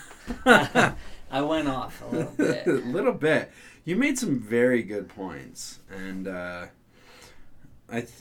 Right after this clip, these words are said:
Speaker 1: I think it's, I think it's gonna lead to a really good discussion here.
Speaker 2: Hopefully.
Speaker 1: Um, so you watched, uh, you watched it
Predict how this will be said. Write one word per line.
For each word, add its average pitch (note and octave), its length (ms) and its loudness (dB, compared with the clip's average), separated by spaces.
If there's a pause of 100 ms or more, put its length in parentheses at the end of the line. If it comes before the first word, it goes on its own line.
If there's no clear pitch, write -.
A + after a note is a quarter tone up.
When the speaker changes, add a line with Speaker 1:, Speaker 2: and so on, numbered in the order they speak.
Speaker 1:
I A2+ 100 -8
think F3+ 300 -8
it's, - 420 -8
I C3 120 -8
think C#3+ 140 -4
it's B2+ 100 -6
gonna B2 160 -2
lead A#2+ 240 -4
to A2 100 -6
a G2+ 60 -4
really F#2+ 300 -4
good F2+ 180 -8
discussion F2 500 -12
here. D#2+ 200 -16 (880)
Speaker 2:
Hopefully. - 540 -18 (720)
Speaker 1:
Um, G2+ 460 -2 (200)
so A2 800 -4 (840)
you C#3 260 -4
watched, G#2+ 800 -2 (880)
uh, F#2+ 360 -12 (140)
you A#2+ 200 -2
watched G#2 360 -4
it G2+ 220 -8